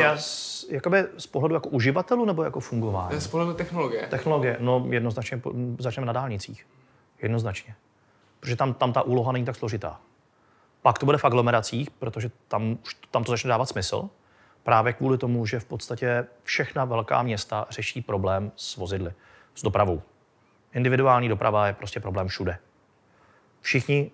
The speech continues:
Speaker 1: se s tím snaží nějakým způsobem poprat. Teď tohle bude jedna z cest, jakým způsobem oni se s tím budou chtít, eh, chtít poprat. Možná to bude tak, že opravdu za deset let, eh, pro nás nebude nějakým cílem mít, vlastnit auto,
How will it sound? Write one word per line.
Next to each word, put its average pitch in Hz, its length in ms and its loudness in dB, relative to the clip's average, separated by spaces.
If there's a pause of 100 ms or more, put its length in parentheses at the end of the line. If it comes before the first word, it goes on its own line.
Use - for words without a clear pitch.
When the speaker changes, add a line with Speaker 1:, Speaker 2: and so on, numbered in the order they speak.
Speaker 1:
se - 160 -4
s 107 60 -2
tím 117 160 -4
snaží 104 200 -2
nějakým 110 340 2
způsobem 104 340 -6
poprat. 92 340 -8 (500)
Teď 120 140 0
tohle 135 140 8
bude 135 140 8
jedna 127 200 8
z - 100 0
cest, 113 340 4
jakým 120 220 -4
způsobem - 280 -6
oni 110 120 0
se - 120 -6
s - 40 -8
tím 117 120 -6
budou 107 120 0
chtít, 110 280 -6
eh, - 260 -10 (960)
chtít - 240 -4
poprat. 117 500 4 (500)
Možná 123 320 6
to 123 80 2
bude 127 160 6
tak, 113 240 4
že 123 260 2 (760)
opravdu 147 280 6
za 120 120 4
deset 110 280 0
let, 117 320 2
eh, 117 600 -2 (280)
pro 117 120 2
nás 113 320 4
nebude 117 520 0 (600)
nějakým 117 460 -4
cílem 120 440 2
mít, 120 180 -2
vlastnit 120 360 0
auto, 120 440 0